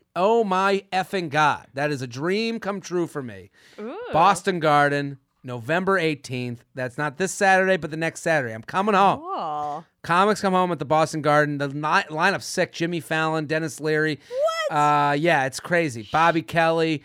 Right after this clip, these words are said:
Speaker 1: um, Jeff Ross. So,
Speaker 2: Oh,
Speaker 1: I mean,
Speaker 2: congrats.
Speaker 1: that's not, that's not you're not doing me any favors by coming.
Speaker 2: <laughs>
Speaker 1: I'm doing you the fucking favor.
Speaker 2: Oh, yeah.
Speaker 1: Mohegan Sun.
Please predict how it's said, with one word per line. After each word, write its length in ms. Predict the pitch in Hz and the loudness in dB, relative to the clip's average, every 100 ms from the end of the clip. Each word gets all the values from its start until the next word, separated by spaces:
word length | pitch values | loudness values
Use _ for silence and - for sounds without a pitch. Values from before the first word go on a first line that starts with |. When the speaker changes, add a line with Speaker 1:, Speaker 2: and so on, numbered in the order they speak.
| - _ _ _ | -16 _ _ _
Speaker 1:
um, 580 | 156 147 143 139 139 139 | -4 0 0 0 -2 -4
Jeff 280 | 123 180 - | 0 0 2
Ross. 420 | 160 156 156 156 - | 4 6 6 4 0
So, 380 | 175 160 151 143 _ _ - | 0 2 0 -6 _ _ -2
Speaker 2:
Oh, 240 | 269 180 - _ _ _ 302 | 0 -2 -8 _ _ _ -4
Speaker 1:
I 20 | |
mean, 220 | - 226 | -4 0
Speaker 2:
congrats. 260 | 208 226 196 | 2 4 6
Speaker 1:
that's 280 | 262 302 - | 4 4 4
not, 300 | 247 220 180 | 4 4 2
that's 200 | 285 285 | 2 4
not 220 | 254 214 214 - 202 180 180 | 2 2 -8 -20 -20 -20 -20
you're 260 | 214 240 302 | -10 0 4
not 160 | 262 | 4
doing 240 | 226 202 190 | 6 4 4
me 140 | 214 | 2
any 160 | 180 139 | 2 0
favors 400 | 185 180 135 117 | 2 2 2 -4
by 120 | 120 | -2
coming. 300 | 202 165 123 - | 2 2 -2 -14
Speaker 2:
<laughs> 120 | - | -4
Speaker 1:
I'm 120 | 170 214 | -2 2
doing 240 | 214 151 | 2 2
you 140 | 170 220 | 0 -2
the 80 | 156 | -2
fucking 340 | 139 - 110 | -6 -8 -14
favor. 300 | - 226 160 | -4 -2 -2
Speaker 2:
Oh, 40 | - | -6
yeah. 220 | 202 - - - - | -10 -10 -20 -16 0
Speaker 1:
Mohegan 580 | 165 175 294 311 285 | 4 6 6 6 2
Sun. 380 | - 294 320 196 | 2 4 6 4